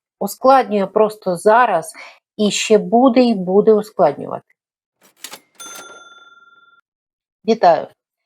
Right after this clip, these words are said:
Сьогодні за допомогою, е, незалежного пенсійного експерта Віктора Богданова розберемо одну з найболючіших тем: як бюрократія пенсійного фонду та ляпсуси роботодавців можуть позбавити вас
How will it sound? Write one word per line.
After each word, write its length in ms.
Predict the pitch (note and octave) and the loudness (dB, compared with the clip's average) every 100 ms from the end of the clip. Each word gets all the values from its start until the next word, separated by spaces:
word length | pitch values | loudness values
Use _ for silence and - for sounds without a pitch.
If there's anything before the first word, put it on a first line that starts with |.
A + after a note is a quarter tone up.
| _ _ _ _ - | _ _ _ _ -2
Сьогодні 420 | A3+ G#3+ D#4 C4 | 0 2 2 0
за 120 | F#3 F#3 | -2 -2
допомогою, 1040 | G3+ G#3+ A#3 B3+ G#3+ G#3+ G3 F#3+ F#3 F3 - | -2 0 4 4 4 4 4 4 2 0 -2
е, 280 | F#3 F3+ F3+ | 0 2 2
незалежного 680 | F#3 F#3 G#3+ G#3 G3 F#3 F3+ | 0 0 4 4 2 -6 -6
пенсійного 560 | F#3+ F3+ G#3 F#3 F3+ F3+ | -8 -6 -4 -2 0 0
експерта 580 | F3+ - - E3+ - F3 | -4 -10 0 0 0 -6
Віктора 360 | F3 - D#3+ E3 | -6 -6 -4 -2
Богданова 680 | F#3+ F#3+ D#3 D3+ F#3+ C4+ C4+ - _ _ - | -2 -2 -4 -4 0 0 -2 -20 _ _ -4
розберемо 600 | G#3 G3+ G#3 C4 C#4+ A#3+ | -4 2 2 4 2 0
одну 360 | G3+ F#3 A3+ A#3 | -2 0 0 0
з 100 | F#3+ | 0
найболючіших 880 | A3 B3 G#3+ G3 G3+ - G#3+ - G3 - | 0 2 0 0 -2 -4 -6 -8 -14 -10
тем: 260 | - - _ _ _ _ _ _ - | -10 -10 _ _ _ _ _ _ 0
як 380 | G3+ E3+ - - | 2 2 -4 -8
бюрократія 680 | F3+ F#3+ F#3+ G3 E3+ - E3 - | -4 -2 -2 0 0 -4 -14 -10
пенсійного 640 | F#3 - F#3 D#3+ D3+ E3+ | -10 -6 -8 -8 -12 -16
фонду 460 | - G#3 F3 D3+ - | -2 0 0 -4 -4
та 100 | F#3 | -2
ляпсуси 560 | F#3+ F#3+ - - E3 F3+ | 2 2 0 -6 -10 -6
роботодавців 840 | E3+ D#3+ E3+ F3+ A3 D4+ - F3 - _ _ _ - | -4 -4 -4 0 2 0 -2 -6 -8 _ _ _ -2
можуть 380 | G#3+ G3+ G3+ _ | 0 2 -2 _
позбавити 840 | D4+ C#4+ A3 G3 D#3 E3 - F3 - | -2 0 0 0 0 -4 -6 -8 -8
вас 420 | F#3+ A3 D4 - | -2 -2 -2 -8